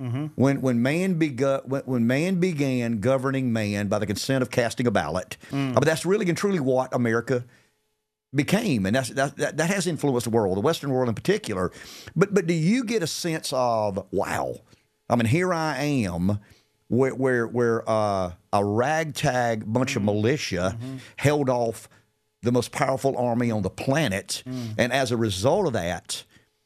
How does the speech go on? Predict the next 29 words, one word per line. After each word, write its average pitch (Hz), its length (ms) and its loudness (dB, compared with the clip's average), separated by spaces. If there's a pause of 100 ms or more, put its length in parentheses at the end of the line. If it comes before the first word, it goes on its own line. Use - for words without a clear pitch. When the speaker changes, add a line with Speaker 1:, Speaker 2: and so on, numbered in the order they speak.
(280)
Speaker 2:
the 113 120 0
world 139 300 2
is 117 100 -4
fundamentally 139 540 0
different. 123 540 -4
Speaker 1:
Mm. 135 240 -8 (320)
No, 156 220 0
I 139 100 -6
think 165 140 -6
that's 143 240 -6
a - 20 -10
great 139 260 -2
point, 139 300 -4
and, 123 140 -2
and 127 200 -4
that's 147 240 0
one 156 80 0
of 131 60 0
the 123 80 0
things 127 140 0
I 123 60 2
used 120 240 -2
to 123 60 -6
say 113 380 0 (380)
a 123 100 -4
lot 131 400 2
when 117 140 -4
I 117 140 -2
was 113 340 -8